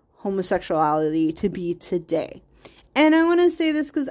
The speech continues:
I get it, like, if you're coming out of, like, that Christian world, and I sort of was coming out of it,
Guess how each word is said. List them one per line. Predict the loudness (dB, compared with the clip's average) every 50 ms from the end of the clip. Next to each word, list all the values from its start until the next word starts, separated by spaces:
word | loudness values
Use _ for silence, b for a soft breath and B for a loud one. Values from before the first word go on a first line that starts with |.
| -6
I | -6 -6
get | -6 -4 -2 0 0 2
it, | 2 2
like, | 2 0 -2 -4
if | -6 -8 -6
you're | -8 -10
coming | -10 -10 -6 -2 0 0 0 0 -2 -4
out | -4 -4 -2 -2
of, | -4 -4 -2 0
like, | 2 2 2 0 -2 -6 -6 -4
that | -4 -4 -4 -6
Christian | -12 -10 -10 -10 -10 -10 -8 -6 -4 -4 -4 -2
world, | 0 2 4 4 4 4 2 2 0 -2 b b b b b b
and | b -4 -2
I | -2 -4
sort | -6 -10 -6 -4 -2 0 0 0
of | 0
was | 2 0 -2 -2
coming | -4 -6 -2 -2 0 0
out | 0 0 0
of | 0 0
it, | 0 0 0 -2 -6